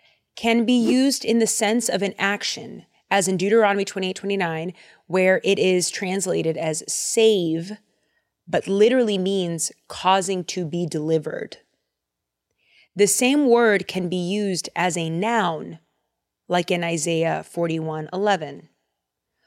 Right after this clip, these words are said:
where it is translated as savior, but literally means one who is causing to be delivered. And this is, uh, I got this from, uh, a website that I'll link below in the description box. But, uh, this author,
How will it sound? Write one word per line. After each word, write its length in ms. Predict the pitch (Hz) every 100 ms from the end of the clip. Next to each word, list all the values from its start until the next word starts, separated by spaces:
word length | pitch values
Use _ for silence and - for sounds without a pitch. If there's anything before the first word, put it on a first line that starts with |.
| _ -
where 200 | 196 190
it 100 | 175
is 140 | 156
translated 580 | - 202 208 190 170 165
as 260 | 165 - -
savior, 600 | - 226 196 170 151 151 -
but 160 | 170
literally 480 | 185 226 262 247 233
means 360 | 214 214 175 160
one 220 | 165 175
who 140 | 180
is 100 | 180
causing 400 | - 156 156 160
to 80 | 156
be 140 | 156 156
delivered. 560 | 165 196 165 - - _ _ _ _ _ _ _ _
And 260 | 170 175 175
this 300 | 135 185 220
is, 160 | 196
uh, 160 | 139 160
I 60 | 170
got 200 | 190 185
this 140 | 190
from, 340 | - 180 165 156
uh, 260 | 160 151 -
a 80 |
website 380 | 175 175 - 165
that 100 | 156
I'll 140 | 156 160
link 240 | 170 165
below 180 | 165 165
in 100 | 160
the 60 |
description 480 | 156 151 - - 196
box. 380 | 208 233 - - _ _ _ _ _ _ _ _ -
But, 340 | 175 185 175 - - - -
uh, 280 | 165 156 135 -
this 480 | 214 214 - - - - _ _ _ -
author, 520 | 220 226 202 165